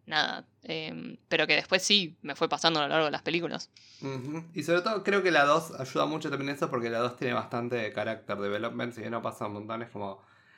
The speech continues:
Speaker 2: tenemos un poco más, eh, la vista sobre cada uno de ellos. Eh, pero bueno, nada, el punto es que, eh, Drax al final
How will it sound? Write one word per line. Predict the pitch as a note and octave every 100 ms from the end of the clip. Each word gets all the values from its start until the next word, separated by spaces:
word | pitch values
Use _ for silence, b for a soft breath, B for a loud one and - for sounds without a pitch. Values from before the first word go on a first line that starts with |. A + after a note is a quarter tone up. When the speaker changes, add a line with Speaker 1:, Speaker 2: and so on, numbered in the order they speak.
| b _
Speaker 2:
tenemos | A2+ A2+ A#2+ B2
un |
poco | A#2 B2 A2
más, | A2+ A#2+ - -
eh, | G#2+ G2+ G2+ - - -
la | A2+
vista | A2+ A#2+ C#3
sobre | C3 A#2 A2+
cada | A#2+
uno | A#2+ A2+
de | A#2+
ellos. | C3 F3 G3 - _ B B B B -
Eh, | F3+ E3+ E3+ E3 E3+
pero | C4+
bueno, | B3 C#3+
nada, | E3 A2+ B2+
el | D#3+
punto | A3+ A3+
es | A3+
que, | - F#3+ G3 A3 A3
eh, | C#3 B2 A#2 A2+ A2+ A#2
Drax | C#3+ C#3+ C#3+
al | E3
final | B2+ B2 C#3 D3